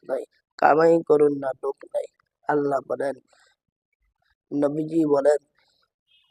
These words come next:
"বান্দা, টেনশন করার কিছুই নেই, উম্মত, টেনশন করার কিছুই নেই। তোমরা আমার শিখানো আমলটা করো, তুবু ইলাল্লাহি তাওবাতান নাসুহা,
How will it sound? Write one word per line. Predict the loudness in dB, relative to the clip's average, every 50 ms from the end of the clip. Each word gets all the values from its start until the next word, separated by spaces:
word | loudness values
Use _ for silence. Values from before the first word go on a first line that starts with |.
| _ _ _ -2
"বান্দা, | 4 4 4 4 4 0 0 0 0 _
টেনশন | 0 0 0 -2 -4 -4 -4 -2 -2 0
করার | 0 0 0 0 -4 -4 _
কিছুই | _ -20 -18 -14 -14 -14 -12
নেই, | -14 -18 -20 _ _ _ _ _ _ _ _ _ _
উম্মত, | 0 0 2 2 4 6 8 6 6 4 -2 -2
টেনশন | 0 0 0 -4 -6 -6 -6 -8 -6
করার | -6 -6 -6 -4 -6
কিছুই | -10 _ -18 -16 -14 -10 -10 -10 -10
নেই। | -10 -14 -18 -18 _ _ _ _ _ _ _ _ _
তোমরা | 0 0 2 4 6 6 6 4 4 -2 _ _ _ _ _ _ _
আমার | 2 2 4 6 6 4 4 2 -4 -12
শিখানো | _ -20 _ _ -6 -4 _ 2 2 2 2 -4 -10 -12 _ _
আমলটা | _ 6 6 6 8 6 4 2 2 2 -2 -4 -4
করো, | -4 -6 -4 -4 -8 -8 _ _ _ _ _ _ _
তুবু | 4 6 6 6 4 4 2 2
ইলাল্লাহি | 2 4 4 2 2 2 0 2 2 2 2 2 _ _ _ _
তাওবাতান | 2 2 2 2 -2 -4 -10 _ -8 -8 -8
নাসুহা, | -6 -8 -8 -8 -8 -6 -4 -4 -2 -4